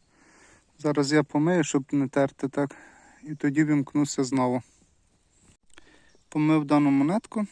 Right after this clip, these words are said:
І це не крейцер, тому що для крейцера завелике.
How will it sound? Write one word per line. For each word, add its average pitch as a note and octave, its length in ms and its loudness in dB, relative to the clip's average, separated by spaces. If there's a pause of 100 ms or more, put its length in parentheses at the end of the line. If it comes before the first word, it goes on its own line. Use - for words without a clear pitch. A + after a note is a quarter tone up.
(540)
І A3+ 240 -2 (800)
це - 200 -4
не E3 140 -2
крейцер, C#3 520 -2
тому C#3 340 0
що C3+ 480 0
для C3 300 -2
крейцера C3+ 580 -4
завелике. C#3+ 680 -4